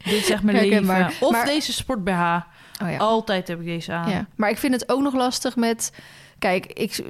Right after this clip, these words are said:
Speaker 2: ben op zich in een punt in mijn relatie dat je niet per se, eh, hele sexy lingerie of zo, eh, aan hoeft te doen. Maar, nou, op zich zou dat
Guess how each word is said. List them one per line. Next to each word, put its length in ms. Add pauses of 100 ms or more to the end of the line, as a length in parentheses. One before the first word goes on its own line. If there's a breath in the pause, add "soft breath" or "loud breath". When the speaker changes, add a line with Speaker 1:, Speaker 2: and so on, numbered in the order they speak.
(280)
Speaker 2:
ben 240
op 100
zich 200
in 80
een 100
punt 220
in 100
mijn 120
relatie 440
dat 160
je 100
niet 240
per 220
se, 360
eh, 720
hele 220
sexy 340
lingerie 460
of 80
zo, 340
eh, 240
aan 300
hoeft 180
te 80
doen. 320 (300 loud breath)
Maar, 580 (380)
nou, 200
op 80
zich 160
zou 140
dat 200